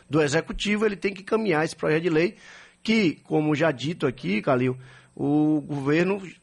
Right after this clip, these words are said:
através do seu representante na audiência pública, ele, é, sinalizou que está sensível à causa e já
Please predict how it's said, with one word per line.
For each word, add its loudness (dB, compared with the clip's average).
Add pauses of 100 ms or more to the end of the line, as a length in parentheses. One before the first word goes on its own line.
(120)
através 0
do -12
seu -2
representante 0
na -2
audiência -2
pública, -4 (520)
ele, 0 (160)
é, -2 (100)
sinalizou 0 (500)
que -4
está 0
sensível -4
à -6
causa 0 (380)
e 2
já 0